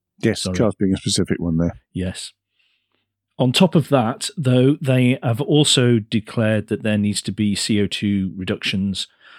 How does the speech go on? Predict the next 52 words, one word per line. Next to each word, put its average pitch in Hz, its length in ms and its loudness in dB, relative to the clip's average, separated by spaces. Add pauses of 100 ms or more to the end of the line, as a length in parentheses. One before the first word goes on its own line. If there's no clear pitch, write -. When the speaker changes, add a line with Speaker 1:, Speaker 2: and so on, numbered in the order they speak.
(160)
Speaker 2:
that - 120 -10
they're 101 140 -2
bringing 98 600 -2 (380)
into 101 440 -2
play 98 480 -4
and 95 180 -4
making 98 320 -4
it 95 40 -4
a - 20 -4
bit - 260 -6
stricter - 400 -2
than 110 300 -2
they 113 160 0
had 131 320 -4
been 135 180 0
previously. 147 560 -2 (320)
Speaker 1:
Well, 123 100 4
the 131 100 4
Euro 180 200 6
six - 300 0
has 104 100 0
wavered 104 360 4
back 101 200 -2
and 92 100 -12
forth 90 220 0
a - 20 -10
couple 98 240 -2
of 71 60 -2
times 78 260 0
now, 64 160 -2
hasn't - 300 -4
it? - 100 -6 (120)
Speaker 2:
Yeah, 110 320 2 (200)
it, 113 300 -2
it 107 120 -2
has. 95 340 -6 (420)
They 139 240 2
want 143 500 2 (300)
an 139 80 4
intermediate 151 1160 4
target 101 420 -2
of - 140 -8
fifty-five 139 480 0
percent 123 320 -4
reduction 117 400 -2
in 104 100 0
C 123 240 2
O - 20 4
two 110 240 0
emissions 98 380 -2
from 104 140 -6
cars 95 460 -4